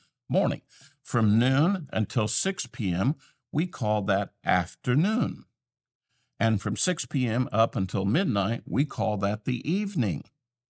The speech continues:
I mean, that's the way we converse with one another. And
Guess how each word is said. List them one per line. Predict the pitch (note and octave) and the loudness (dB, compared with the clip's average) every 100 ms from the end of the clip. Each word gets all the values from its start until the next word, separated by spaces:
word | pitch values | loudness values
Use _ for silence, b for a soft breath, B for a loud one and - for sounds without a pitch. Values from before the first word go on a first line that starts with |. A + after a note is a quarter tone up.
| - | -4
I | |
mean, | A2+ G#2 | 0 0
that's | A2 A#2 D#3 - - | 0 0 0 -2 -4
the | D3+ | 0
way | D#3+ G2+ G#2+ A2 | 0 0 0 0
we | A#2 D3+ A#2 B2 B2 B B B | -2 -2 0 0 -2 B B B
converse | - C#3 A#2+ A2 F3 F3 D2 - - - - | 2 4 4 2 2 2 0 -4 -14 -18 -4
with | G2 G2+ - | -2 -2 -2
one | F#2+ F#2+ | -2 0
another. | G#2+ E3 D3 D#2 - _ _ _ _ _ _ _ | 2 0 0 -4 -10 _ _ _ _ _ _ _
And | A#2 B2 A#2 G#2+ | 2 2 4 2